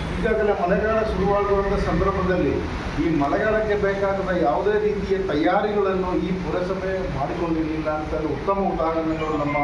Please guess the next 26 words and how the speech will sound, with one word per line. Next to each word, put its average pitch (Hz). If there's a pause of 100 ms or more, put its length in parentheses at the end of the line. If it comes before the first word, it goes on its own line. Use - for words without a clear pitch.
(500)
ಕಣ್ಮುಂದೆ 160
ಇದೆ. - (720)
ಈ 151
ಚರಂಡಿಗಳ 202
ವಿಚಾರಗಳು, 175
ಇಲ್ಲಿ 185
ದೊಡ್ಡಟ್ಟಿ 170
ಚೌಕಿಯಿಂದ 196
ಮೇಲ್ಗಡೆ 185
ಹೋಗುವಂಥ 175
ಚ-, 143
ಚರಂಡಿಗಳು 170 (1040)
ಈ 190 (200)
ಮಳೆ 202
ನೀರಿನಿಂದಾಗಿ 233
ಅದು 220 (920)
ಶುಚಿಯಾಗಿ 196
ಹೋಗ್ತಾ 180
ಇರೋದು, 156
ಅದು 156
ಹೊರತು 165
ಅವರಾಗಿ 147
ಅದನ್ನು 180
ಕ್ಲೀನ್ 160
ಮಾಡಲಿಲ್ಲ. 160
ಇರುವಂಥ 151